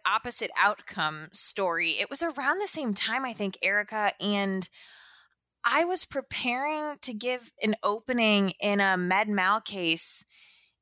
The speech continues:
And, well, Erica, I've done that with you. I, I can't, maybe another attorney in the office I've seen kind of take a lap and say, "Can anyone listen to this argument or this opening before I give it?" And I was doing that, and the only person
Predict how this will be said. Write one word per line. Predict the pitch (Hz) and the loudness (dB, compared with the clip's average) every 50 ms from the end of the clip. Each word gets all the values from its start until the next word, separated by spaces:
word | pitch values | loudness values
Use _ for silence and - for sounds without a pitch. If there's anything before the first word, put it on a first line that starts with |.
| _ _ _ | _ _ _
And, | 220 226 226 220 220 214 214 214 208 202 - - _ _ | 0 2 2 2 2 0 0 -4 -6 -6 -10 -14 _ _
well, | 220 240 254 254 | -4 -2 0 2
Erica, | 262 262 262 269 | 0 0 0 0
I've | 262 254 - | -2 -2 0
done | 262 285 302 | 0 0 0
that | 311 285 - | 0 -2 -4
with | 262 247 - | -6 -12 -12
you. | 226 226 233 233 226 226 220 - | -10 -8 -6 -4 -2 -2 0 0
I, | - 233 - - | 0 0 0 -6
I | 226 220 | -10 -8
can't, | - - 320 311 - _ _ _ | -4 -2 -2 -2 -2 _ _ _
maybe | 214 226 233 254 262 302 285 | -2 0 0 2 2 2 2
another | 240 214 214 220 220 214 | 4 2 2 2 2 0
attorney | 214 - - 208 202 202 | -2 0 0 0 0 0
in | 202 190 | -2 -4
the | 180 - | -2 -2
office | 175 180 - 180 - 185 | -2 -2 -2 -2 -2 -2
I've | 180 - | -2 -2
seen | - 190 185 180 | -2 -4 -4 -2
kind | 165 190 185 175 | -2 0 -2 -2
of | 170 175 _ _ _ _ - - - - - - _ _ _ _ | -4 -4 _ _ _ _ -20 -20 -20 -20 -20 -20 _ _ _ _
take | - 226 214 202 | 2 2 4 4
a | 208 190 | 2 2
lap | 180 175 165 165 170 - - | 4 4 4 4 2 2 -2
and | 175 180 | -4 -2
say, | - 185 175 | 0 0 0
"Can | - - 202 | 0 0 -2
anyone | 196 196 190 185 180 | -2 0 0 -2 0
listen | 170 175 - - 170 160 165 | 0 0 0 0 0 -2 -4
to | - 170 | -4 -2
this | 170 160 160 - - - - - - | 0 0 0 0 -2 -2 -2 0 2
argument | 180 180 190 185 196 190 180 175 170 | 2 2 2 0 -2 0 0 2 2
or | 170 | 0
this | 165 175 - - | 0 0 -2 0
opening | - 185 180 - 190 180 175 170 170 170 170 175 - - _ _ _ _ _ - 165 180 | 0 -2 -2 0 0 0 2 0 0 -2 -2 -6 -8 -10 _ _ _ _ _ -16 -8 -4
before | 196 185 - - 190 170 165 | -2 -2 -2 0 2 2 2
I | 170 | 2
give | 175 208 226 233 | 2 0 -2 0
it?" | 208 190 180 170 - - - - - - - _ _ | 0 0 0 -2 -6 -16 -20 -20 -20 -20 -20 _ _
And | 226 233 220 - - | 0 0 0 0 0
I | 220 254 | 0 0
was | 285 294 277 - 202 | 0 -2 -4 -4 -2
doing | 202 - 240 247 262 262 254 | -2 -4 -4 -4 -6 -6 -2
that, | 240 226 214 208 202 - | 0 2 2 2 0 -2
and | 202 202 | -2 -2
the | 202 - - | -2 -2 -2
only | 202 208 226 240 247 233 | -2 -2 -2 -2 -4 -6
person | 208 - - 226 226 226 - - 214 196 196 190 185 185 190 | -8 -6 -4 -4 0 0 0 0 0 0 -2 -2 -4 -4 -8